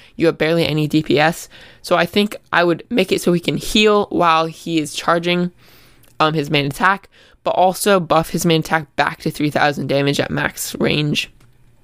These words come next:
Um, just twenty-seven hundred does not feel like enough. And they nerfed his star power, that made him really O P. They nerfed his health, that made him really O P. So I think these two buffs would made hi-, make him playable, make him decent, but really not that good. So I think they should do these buffs.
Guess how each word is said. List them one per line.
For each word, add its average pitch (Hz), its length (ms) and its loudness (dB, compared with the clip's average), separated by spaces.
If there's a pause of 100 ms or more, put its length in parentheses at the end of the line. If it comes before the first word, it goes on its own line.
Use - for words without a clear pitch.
(280)
Um, 143 180 0
just - 280 0 (180)
twenty-seven 190 440 2
hundred 160 260 0
does 151 160 0
not - 280 -4
feel 147 160 -2
like - 180 -2
enough. 143 380 -4 (500)
And 156 260 2
they 156 100 4
nerfed 160 220 0
his 151 120 -4
star 175 200 0
power, 165 300 0
that 156 120 -2
made 156 140 0
him 160 140 2
really 156 180 4
O 151 80 0
P. 156 200 -2
They 151 120 -2
nerfed 147 220 -2
his 143 140 -4
health, 160 300 -2
that - 120 -6
made 147 120 -2
him 147 120 -2
really 143 240 0
O 143 100 0
P. 143 260 0 (340)
So - 120 -4
I 170 60 4
think 233 200 -2
these 190 180 0
two 190 120 0
buffs 156 300 0
would 156 80 -4
made 170 220 2
hi-, 180 160 -8
make 165 240 0
him 151 120 -2
playable, 175 400 2
make 160 160 -4
him 156 260 -2 (600)
decent, 175 480 0
but 160 260 2
really 185 300 2
not - 220 -2
that - 360 -4
good. 170 360 2 (380)
So 170 420 2
I 170 60 -4
think 175 180 -2
they 156 100 -2
should - 180 -4
do - 100 0
these - 200 -4
buffs. - 340 -8